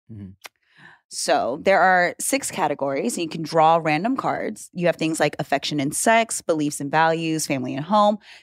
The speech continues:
Speaker 2: favorites and interests, personality and habits, and work and money. Now,
Speaker 1: Mm.
Speaker 2: these cards are supposed to help you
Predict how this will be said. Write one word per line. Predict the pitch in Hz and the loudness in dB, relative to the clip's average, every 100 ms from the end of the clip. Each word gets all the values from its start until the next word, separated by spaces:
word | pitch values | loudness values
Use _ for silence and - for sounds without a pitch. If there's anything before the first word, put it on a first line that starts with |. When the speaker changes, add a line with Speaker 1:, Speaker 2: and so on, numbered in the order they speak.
| _ | _
Speaker 2:
favorites | 226 262 285 285 - | 2 2 2 0 0
and | 269 | 0
interests, | 190 175 185 - | 0 -2 -4 -4
personality | 170 - 160 160 | -6 0 0 0
and | 180 | -2
habits, | 185 143 139 131 - | -4 -2 -2 -6 -6
and | 175 147 | -8 -6
work | 135 - | -8 -8
and | 175 | -4
money. | 202 247 180 - | 2 2 0 -6
Now, | 139 156 | 0 0
Speaker 1:
Mm. | - | 0
Speaker 2:
these | 214 226 254 | -2 0 -2
cards | - 190 175 175 | 0 2 2 2
are | |
supposed | 175 165 156 | -2 -2 0
to | 151 | -2
help | 151 156 - | 0 0 0
you | 160 151 | -4 -4